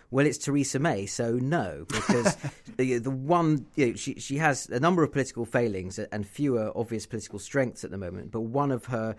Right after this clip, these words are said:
Speaker 1: her sort of political superpower is tenacity, and just holding on. And frankly, you have to imagine that if she wins that vote, ev-,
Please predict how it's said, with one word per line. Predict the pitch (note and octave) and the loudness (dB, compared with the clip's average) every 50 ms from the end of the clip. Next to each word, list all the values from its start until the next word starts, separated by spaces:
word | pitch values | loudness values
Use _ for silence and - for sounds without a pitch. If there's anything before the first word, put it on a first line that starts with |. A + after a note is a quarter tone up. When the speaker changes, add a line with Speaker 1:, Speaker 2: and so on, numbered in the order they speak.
| - - - - _ | -12 -18 -20 -20 _
Speaker 1:
her | _ - B2 | _ -4 -4
sort | - - C#3+ C3 | -2 0 -2 -2
of | B2 - | -2 -2
political | - D3 C3+ D3 D3+ - - B2 - - A#2 A2 | -2 0 0 0 0 0 -4 -6 -4 -6 -6 -6
superpower | - - - - - D3+ D3 - - A2+ - - G2 E2+ E2 F2 E2 E2 D#2+ | -6 -6 -2 2 2 2 2 2 -2 -4 -4 -6 -8 -8 -8 -8 -8 -8 -8
is | - F#2+ G2 - | -8 -8 -8 -8
tenacity, | - - - A2+ G2+ A2+ - - - - G2+ - - B1 A1+ E2+ - - - - - - - - | -8 -8 -6 -6 -6 -6 -6 -6 -8 -8 -8 -10 -12 -12 -14 -16 -18 -20 -20 -20 -20 -20 -14 -8
and | - A2 G#2 F#2+ | -6 -6 -6 -6
just | - - - - - - - - | -4 -4 -2 -2 -2 -4 -4 -2
holding | B2 A#2+ A2+ G2 G#2 G#2 | 0 0 0 0 -2 -4
on. | A2+ G#2+ E2 C2 - C#2+ F#2+ - - - - - - _ - | -4 -4 -4 -6 -10 -14 -16 -16 -16 -20 -20 -20 -20 _ -4
And | B2+ B2 A#2+ A#2 A#2 G#2+ - - | -2 -2 0 0 -2 -4 -6 -10
frankly, | - - D#3 D3 B2+ G2 - A2 G2 F#2+ G2 E2+ - | -2 2 2 2 2 2 -2 -6 -4 -4 -4 -6 -8
you | - G2+ A2+ A2 | -8 -8 -6 -6
have | C3+ C#3 A#2+ | -4 -6 -6
to | - - A2 G#2+ | -6 -6 -8 -6
imagine | - A2 A2+ A#2 - - G#2+ | -6 -4 -4 -4 -4 -4 -6
that | G#2+ - - | -6 -6 -8
if | A2 | -8
she | - - A#2+ | -8 -8 -8
wins | A2+ A2+ B2+ B2 A#2+ - | -4 -2 -2 -2 -2 -4
that | B2+ G2 G#2+ | -4 -6 -4
vote, | A#2 A2 - - | -4 -6 -4 -4
ev-, | A#2 C3 A#2+ - - | -4 -4 -4 -6 -10